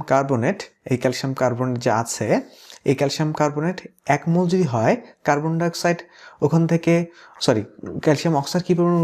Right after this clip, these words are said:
উৎপন্ন হবে? ক্যালসিয়াম কার্বনেট এটা বিয়োজিত হয়ে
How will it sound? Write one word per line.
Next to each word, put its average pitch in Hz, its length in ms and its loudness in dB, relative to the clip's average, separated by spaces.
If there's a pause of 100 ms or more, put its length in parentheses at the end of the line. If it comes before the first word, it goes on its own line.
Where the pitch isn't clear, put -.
উৎপন্ন 165 240 0 (100)
হবে? 170 140 2 (120)
ক্যালসিয়াম 139 340 0 (120)
কার্বনেট 131 460 0 (600)
এটা 135 200 4
বিয়োজিত 127 280 2
হয়ে 123 300 2